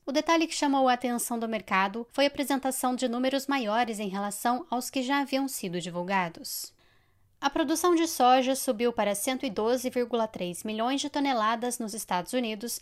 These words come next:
com produtividade também maior, passando de cinquenta e cinco vírgula seis para cinquenta e cinco vírgula nove sacas por hectare.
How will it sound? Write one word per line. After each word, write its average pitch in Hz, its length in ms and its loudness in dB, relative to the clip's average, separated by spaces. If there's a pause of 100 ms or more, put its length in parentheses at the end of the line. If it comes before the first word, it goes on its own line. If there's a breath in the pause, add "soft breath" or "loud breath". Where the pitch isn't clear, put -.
com 277 140 0
produtividade 240 840 0
também 196 360 -2
maior, 214 500 -2
passando 208 480 -2
de 185 120 -8
cinquenta 240 420 -6
e 262 60 -4
cinco 254 400 -4
vírgula 208 360 -2
seis 240 440 -4
para 269 180 0
cinquenta 277 500 -2
e 277 80 -2
cinco 262 400 -4
vírgula 214 360 -2
nove 254 340 -2
sacas 185 540 -4
por 180 160 -4
hectare. 165 680 -2